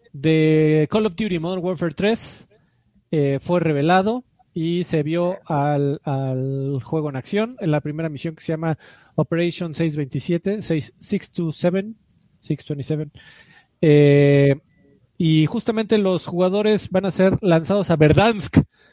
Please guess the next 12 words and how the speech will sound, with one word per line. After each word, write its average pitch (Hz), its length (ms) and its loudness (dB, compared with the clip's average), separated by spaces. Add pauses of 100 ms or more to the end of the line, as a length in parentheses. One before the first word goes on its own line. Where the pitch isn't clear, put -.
(400)
Eh, 139 380 0
el 151 120 4
mapa, 180 400 2
no, 160 300 -2
bueno, 143 260 -2
estos - 200 -8
güeyes 143 220 0
reciclando 139 800 -2 (140)
contenido 147 460 -4
desde 131 200 -4
día 156 140 -2
uno. 139 200 -6